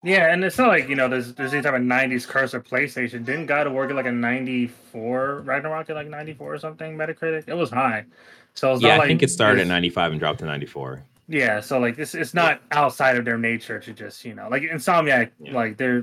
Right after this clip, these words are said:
Speaker 1: they're, they're one of the ten, like, like, they're one of the, the best developers out there,
Speaker 2: Yeah.
Speaker 1: straight up.
Speaker 2: Yeah. All right. So the next thing is a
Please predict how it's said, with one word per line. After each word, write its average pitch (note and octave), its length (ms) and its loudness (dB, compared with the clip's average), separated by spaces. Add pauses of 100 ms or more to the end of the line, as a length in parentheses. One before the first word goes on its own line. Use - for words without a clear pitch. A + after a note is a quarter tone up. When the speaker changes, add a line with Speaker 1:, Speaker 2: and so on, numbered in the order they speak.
(120)
Speaker 1:
they're, B2+ 340 0
they're B2 240 0
one A#2+ 160 0
of G#2+ 100 -4
the A2 80 -10
ten, G#2+ 300 -10 (140)
like, G2+ 200 -12 (300)
like, A#2 180 -2
they're B2+ 280 0 (180)
one A#2+ 160 -4
of G#2+ 140 -12
the, G#2 240 -12
the G#2+ 140 -8
best G2+ 320 -10
developers G2 500 -12
out F#2 200 -16
there, C2+ 300 -16 (160)
Speaker 2:
Yeah. D2 140 -4
Speaker 1:
straight G2+ 120 -6
up. G2+ 240 -14 (200)
Speaker 2:
Yeah. A1+ 160 -14 (1040)
All C4 80 6
right. G#3+ 120 2 (920)
So F3 180 8
the D#3 60 10
next A3 240 4
thing E3+ 360 6 (240)
is D#3 500 6
a C3+ 360 8